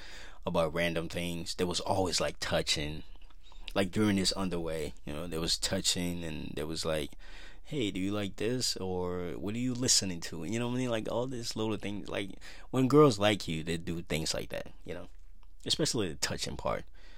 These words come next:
you know? They always wanna be around you, basically, you know? So anyways, all of this progressed and we ended up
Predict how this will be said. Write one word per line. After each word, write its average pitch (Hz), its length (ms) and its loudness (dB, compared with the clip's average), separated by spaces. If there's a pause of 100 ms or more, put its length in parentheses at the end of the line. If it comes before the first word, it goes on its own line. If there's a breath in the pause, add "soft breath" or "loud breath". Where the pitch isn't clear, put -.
(460 soft breath)
you 65 80 -4
know? 60 140 -4 (140)
They 110 80 4
always 143 220 10
wanna 117 200 4
be 92 200 2
around 87 460 4
you, 69 180 -4 (120)
basically, - 640 -2 (140)
you 57 100 -4
know? 69 140 -6 (1120)
So 123 160 -2
anyways, 87 440 0 (840 loud breath)
all 139 200 12
of 156 100 12
this 123 260 12
progressed 87 760 6 (100)
and 92 160 4
we 98 120 8
ended 101 260 4
up 95 180 4